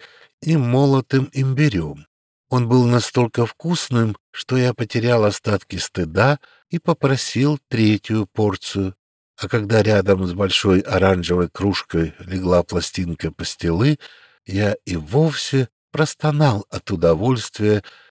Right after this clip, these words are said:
притягивая Марго и усаживая её к себе на колени.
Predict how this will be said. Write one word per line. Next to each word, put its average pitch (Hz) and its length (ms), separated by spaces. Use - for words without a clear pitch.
притягивая 95 760
Марго 87 580
и 131 100
усаживая 123 1080
её 113 320
к - 60
себе 113 380
на 117 160
колени. 117 720